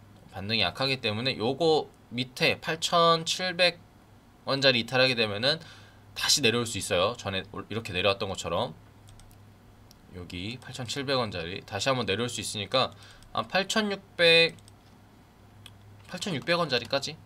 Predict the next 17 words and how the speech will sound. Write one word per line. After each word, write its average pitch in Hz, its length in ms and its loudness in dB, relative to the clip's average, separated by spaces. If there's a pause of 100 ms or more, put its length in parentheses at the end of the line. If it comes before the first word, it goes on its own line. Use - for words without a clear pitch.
어, - 180 -10 (400)
팔천육백 190 560 2
원 180 120 4
이탈하면 139 420 0
차라리 135 320 -2
손절한다 151 480 -2
생각하시는 131 520 -6
게 110 60 -6
더 - 120 -10
빠를 135 220 0
것 - 120 -4
같아요. - 240 -10 (140)
어, 82 280 -14 (720)
팔천육백 113 480 -6
원짜리 92 340 -4
이탈하면 107 520 -2
손절하고 135 640 -6